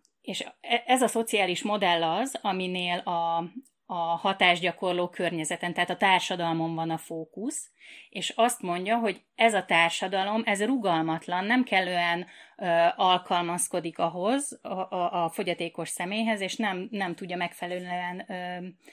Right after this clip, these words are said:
ö, integrálni. Ezt egyébként Köncélyes Hernádi úgy fogalmazta meg, hogy a közeg tesz fogyatékossá. Viszont ennek a szociális modellnek, ö,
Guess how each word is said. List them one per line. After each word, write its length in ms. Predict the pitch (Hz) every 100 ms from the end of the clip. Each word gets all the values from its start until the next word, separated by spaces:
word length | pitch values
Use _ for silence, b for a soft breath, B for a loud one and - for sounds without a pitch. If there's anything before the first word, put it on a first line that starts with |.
| B B -
ö, 160 | 180 -
integrálni. 920 | 202 185 151 156 156 151 160 190 226 - -
Ezt 280 | - 185 185
egyébként 340 | 185 208 196
Köncélyes 500 | 214 185 175 175 -
Hernádi 340 | 180 175 170
úgy 120 | 185 -
fogalmazta 560 | 175 165 165 165 180
meg, 160 | 175 -
hogy 100 | 170
a 80 | 165
közeg 360 | 185 165 160
tesz 220 | 170 160
fogyatékossá. 1080 | - 180 151 - 147 - 165 - 180 165 254 _
Viszont 560 | - 202 196 196 196 -
ennek 540 | 202 196 208 240 311 -
a 80 | 196
szociális 580 | 208 220 202 170 170 -
modellnek, 800 | 175 180 190 196 214 226 - -
ö, 380 | 180 175 175